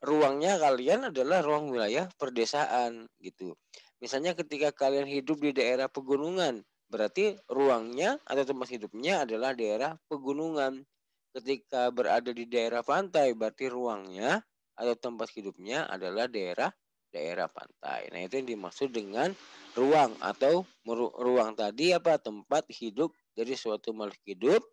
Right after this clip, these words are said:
serta unsur yang mempengaruhinya. Maka dalam suatu ruang merupakan suatu tempat di dalamnya ada makhluk hidupnya,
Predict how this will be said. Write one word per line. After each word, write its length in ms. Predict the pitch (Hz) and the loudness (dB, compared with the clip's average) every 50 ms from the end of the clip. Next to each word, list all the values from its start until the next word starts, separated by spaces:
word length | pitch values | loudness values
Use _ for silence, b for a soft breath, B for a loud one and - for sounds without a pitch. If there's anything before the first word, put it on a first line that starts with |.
| b b b b b b b | b b b b b b b
serta 480 | b - 127 110 104 _ - 147 135 143 | b -8 -8 -8 -6 _ 0 2 2 2
unsur 320 | 143 135 - - 151 151 | 0 -4 -4 -2 0 0
yang 200 | 147 139 131 127 | 0 0 -2 -4
mempengaruhinya. 760 | 120 107 - 120 117 113 107 104 110 110 107 104 104 101 95 90 | -6 -8 -10 -10 -8 -8 -6 -6 -6 -8 -8 -10 -8 -8 -8 -8
Maka 360 | - - 101 104 - 180 190 | -6 -6 -6 2 4 4 6
dalam 320 | 170 165 156 151 143 143 - | 6 6 6 6 4 2 2
suatu 320 | - 139 135 - 147 156 | 0 0 2 2 2 4
ruang 560 | 180 247 254 220 185 175 170 175 180 170 156 | 4 6 8 8 8 8 6 4 2 -4 -4
merupakan 480 | 131 123 123 131 - - 127 131 131 131 | 0 2 2 2 2 2 0 2 0 -2
suatu 240 | - - 117 - 113 | -2 -4 -6 -6 -6
tempat 560 | - 123 113 110 104 - 143 165 170 - _ _ | -4 -4 -6 -6 -2 4 6 6 6 4 _ _
di 240 | - 120 117 120 120 | -2 0 2 4 6
dalamnya 480 | 123 131 147 165 175 170 165 147 - | 6 6 6 4 4 2 0 2 4
ada 240 | - 170 175 170 170 | 2 2 4 6 4
makhluk 480 | 151 143 139 - - 127 120 120 - - | 4 4 0 -2 -2 -2 -2 -2 -2 -4
hidupnya, 560 | 127 117 110 110 92 110 120 151 196 262 | -6 -4 -4 -6 -6 0 4 4 4 4